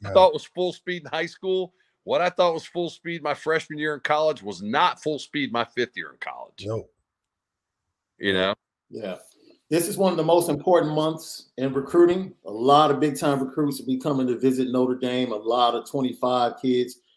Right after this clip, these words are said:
Speaker 3: coming in for camps, along with twenty-four kids. There are two kids coming in that Notre Dame are trying to get that are five stars, both from the state of Georgia.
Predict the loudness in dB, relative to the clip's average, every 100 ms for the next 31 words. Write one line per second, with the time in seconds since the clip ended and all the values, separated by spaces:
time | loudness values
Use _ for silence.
0 | _ _ -4 2 4 4 0 -4 0 2
1 | 2 2 -4 -2 -2 -2 -4 -2 -2 -2
2 | -2 -2 -2 2 4 4 -2 -20 _ _
3 | _ _ _ _ _ _ _ _ _ _
4 | _ _ _ _ 6 8 8 4 4 4
5 | 6 6 4 4 0 2 2 4 2 2
6 | 0 0 4 6 6 2 0 -2 -4 -6
7 | -4 -2 -2 0 0 0 -2 -2 2 2
8 | 2 0 -4 0 0 0 -4 -10 _ _
9 | _ -20 -6 6 6 6 2 2 0 0
10 | 0 0 -2 0 0 -2